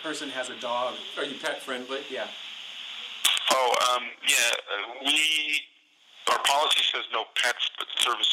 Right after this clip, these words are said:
Speaker 3: animals are allowed. So if, if, if you have a service animal that has to, you know, has to have a doctor's note and all paperwork, you know, all that, we have requirements there. So we do have some cats, and we have,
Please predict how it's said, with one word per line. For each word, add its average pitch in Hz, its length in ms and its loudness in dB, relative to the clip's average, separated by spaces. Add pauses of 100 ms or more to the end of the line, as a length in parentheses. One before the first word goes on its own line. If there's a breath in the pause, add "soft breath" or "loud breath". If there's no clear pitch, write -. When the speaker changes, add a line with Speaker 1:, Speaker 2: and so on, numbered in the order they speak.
Speaker 3:
animals 101 320 0
are 95 200 0
allowed. 98 320 -2
So 95 200 0
if, - 320 -6
if, - 60 -6 (1160 loud breath)
if - 80 4
you 110 120 4
have 98 80 4
a 101 80 4
service 123 360 4
animal 98 280 -2
that 95 120 -2
has 98 200 -2
to, 80 80 -2 (160)
you - 40 -4
know, 90 120 -2
has 87 120 -4
to - 120 -4
have 85 80 -4
a - 80 -8
doctor's - 400 0
note 87 200 -6
and - 80 -10
all - 200 -4
paperwork, - 400 0 (240)
you - 120 0
know, 87 120 0
all 92 240 0
that, 92 160 -2
we - 120 -2
have - 120 0 (160)
requirements - 520 -4
there. 90 160 2 (120)
So - 120 0
we 110 120 2
do 135 120 2
have 120 160 2
some - 160 -4
cats, - 560 0 (640 loud breath)
and 95 320 4
we 95 80 2
have, 92 160 2